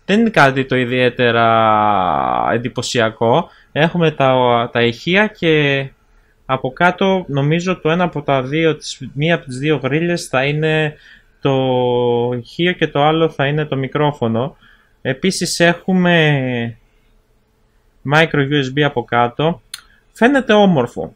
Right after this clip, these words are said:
Αν και η αλήθεια είναι, έτσι όπως το προσέχω, δεν φαίνεται τόσο αξιόπιστο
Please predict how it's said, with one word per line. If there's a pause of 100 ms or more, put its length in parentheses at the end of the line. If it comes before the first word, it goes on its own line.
Αν
και
η
αλήθεια
είναι,
έτσι
όπως
το
προσέχω,
δεν
φαίνεται
τόσο
αξιόπιστο